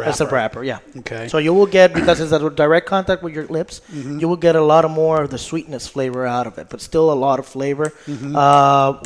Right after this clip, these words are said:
Speaker 1: then again, um, going with my blending methods, uh, it's still medium to full bodied, in my
Speaker 2: Mm-hmm.
Speaker 1: opinion. Maybe
Speaker 2: Mm-hmm.
Speaker 1: like a six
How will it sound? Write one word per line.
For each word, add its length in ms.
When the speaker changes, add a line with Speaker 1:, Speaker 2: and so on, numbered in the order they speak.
Speaker 1:
then 200
again, 420
um, 920
going 300
with 180
my 140
blending 360
methods, 420
uh, 280
it's 80
still 260
medium 380
to 120
full 280
bodied, 400
in 80
my 160
Speaker 2:
Mm-hmm. 100
Speaker 1:
opinion. 360
Maybe 280
Speaker 2:
Mm-hmm. 100
Speaker 1:
like 200
a 460
six 560